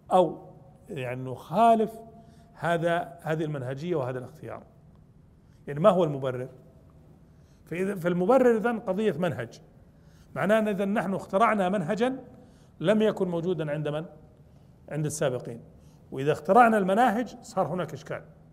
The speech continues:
يعني حينما نتكلم نحن عن المناهج يكون هناك إشكال، إما أن يكون منهج المتقدمين صواباً، وإما أن يكون منهجنا صواباً. يعني ما يمكن يكون هذا وهذا، لأنه ي-، لماذا؟ لأن النتائج تختلف.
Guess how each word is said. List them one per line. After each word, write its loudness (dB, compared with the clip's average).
يعني -10
حينما -4
نتكلم 6
نحن -2
عن -2
المناهج 0
يكون -4
هناك -2
إشكال، -6
إما 6
أن 4
يكون 4
منهج 0
المتقدمين -6
صواباً، 0
وإما 0
أن 0
يكون -6
منهجنا -4
صواباً. -2
يعني -12
ما 2
يمكن 2
يكون -4
هذا 2
وهذا، 0
لأنه -2
ي-، -4
لماذا؟ 6
لأن -4
النتائج -2
تختلف. -6